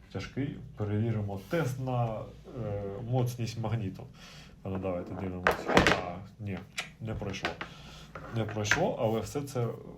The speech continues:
гарно і чудово, ловко намагнічується. Це береш оцю зарядку, отак от пуньк. Опа. Зараз. Треба оце прибрати повідомлення. І ще раз. Береш оцю ерунду,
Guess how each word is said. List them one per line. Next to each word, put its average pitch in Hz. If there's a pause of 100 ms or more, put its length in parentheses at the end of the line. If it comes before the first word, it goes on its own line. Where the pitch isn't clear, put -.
(140)
гарно 123
і 101
чудово, 120
ловко 104
намагнічується. 98
Це -
береш 120
оцю 98
зарядку, 139 (400)
отак 95
от 95 (320)
пуньк. 185 (3000)
Опа. - (1700)
Зараз. 87 (200)
Треба 95
оце - (260)
прибрати 107
повідомлення. 123 (960)
І -
ще -
раз. 87
Береш 107
оцю 95
ерунду, 117